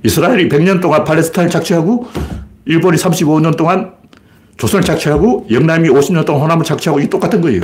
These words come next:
구조가 똑같아요. 영남이 왜 국힘당을 찍냐? 똑같은 거예요, 구조가. 영국인들이 왜 왕을 섬기겠어요? 육백 년 동안 아일랜드에 무슨 짓을 했는지 봐. 그 죄 때문에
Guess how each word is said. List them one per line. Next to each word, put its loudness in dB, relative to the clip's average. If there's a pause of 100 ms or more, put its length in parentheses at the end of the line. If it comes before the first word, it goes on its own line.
구조가 0
똑같아요. -2 (1120)
영남이 2
왜 4 (300)
국힘당을 2
찍냐? 2
똑같은 2
거예요, 4
구조가. 2 (2500)
영국인들이 2
왜 0 (280)
왕을 0
섬기겠어요? 0 (1900)
육백 2
년 2
동안 2
아일랜드에 4
무슨 0
짓을 0
했는지 2
봐. -2
그 2
죄 2
때문에 0